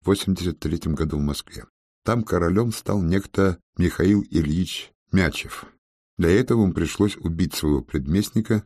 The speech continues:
настоящего бандита по кличке Анчутка Беспятый. Причем убрал он его моими руками. Едва тогда Мячев не списал нас с Челубеем, когда мы сделали дело и оказались не нужны. Слушай книгу «Между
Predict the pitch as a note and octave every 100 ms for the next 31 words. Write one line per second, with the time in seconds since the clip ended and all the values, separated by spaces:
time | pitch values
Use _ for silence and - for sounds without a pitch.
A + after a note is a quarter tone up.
0 | _ G2+ F2+ F#2 F2+ D2+ - C#2 C2+ C2
1 | E2+ G#2+ - D2 - F2+ - - F#2+ E2
2 | _ - E2 D2 - G2+ - - F#2+ E2+
3 | _ - E2+ - - D2 - B1 A#1+ -
4 | _ _ _ E2 - G#2 F2 - B2+ B2
5 | A#2 A2 A2 G#2 - _ F2+ F2+ G2+ G#2
6 | G2+ D2 A1+ - _ _ _ _ _ _
7 | _ G#2 F#2+ B2 A2 G#2+ G2 A2 A2 G2+
8 | - - _ G2 F#2+ - G2+ G#2+ E2 C#2
9 | B1 - - E2 D#2+ C#2+ C2 - - _
10 | _ - D2+ D2 C#2+ - _ - D2 D2+
11 | B1+ C2 E2 A2 G2+ - B1 - B1+ D#2
12 | D2+ - E2 D#2 C2+ A1 - _ _ _
13 | _ _ - G2+ G2+ E2+ - G2 A#2 A#2+
14 | - _ _ F#2 G#2 C#2+ F2